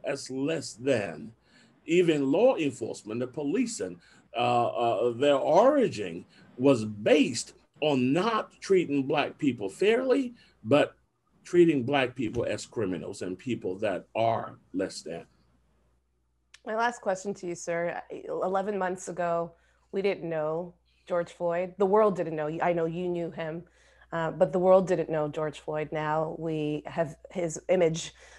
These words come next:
Speaker 2: um, impressed in our minds. We have seen the last nine and a half minutes of his life. How should George Floyd be remembered? I know that you, um, you walked with him for a short period of time and knew him.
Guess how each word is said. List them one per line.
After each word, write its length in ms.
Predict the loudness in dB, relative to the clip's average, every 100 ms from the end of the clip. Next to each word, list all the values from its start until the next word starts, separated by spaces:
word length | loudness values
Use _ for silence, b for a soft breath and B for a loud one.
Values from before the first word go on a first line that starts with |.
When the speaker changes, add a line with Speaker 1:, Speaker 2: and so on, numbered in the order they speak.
| B 0
Speaker 2:
um, 320 | 2 2 0
impressed 560 | 2 2 4 4 2 -8
in 200 | -4 -2
our 140 | -2
minds. 600 | -2 -2 0 0 -2 -4 -10 -6
We 380 | -2 0 -2 -4 -4
have 120 | -4
seen 360 | 0 2 2 2
the 80 | 2
last 560 | 6 6 4 -2 -8 -4
nine 320 | -2 0 0
and 120 | 0
a 40 |
half 280 | -2 -4 -4
minutes 280 | -4 -4 -6
of 140 | -8
his 240 | -8 -12 -6
life. 460 | -2 0 -2 -8 -20 b b b b b b _ _ _ _ _
How 280 | 0 4 4
should 380 | 2 2 2 0
George 340 | 0 0 0
Floyd 400 | -2 2 4 4
be 140 | 0 0
remembered? 500 | 0 -2 -2 0 2
I 80 |
know 220 | 2 2 2
that 200 | 0 0
you, 460 | 0 0 0 -4 -6
um, 500 | -6 -6 -8 -8 -12 _ -12 -12 -10 -6
you 240 | -2 4
walked 360 | 8 8 8 0
with 120 | 2
him 260 | 2 2 2
for 340 | 2 2 2
a 80 | -2
short 300 | 0 0 0
period 220 | 0 0
of 100 | 0
time 260 | -4 -2 -2
and 120 | -2
knew 160 | -2 -2
him. 400 | -2 -4 -4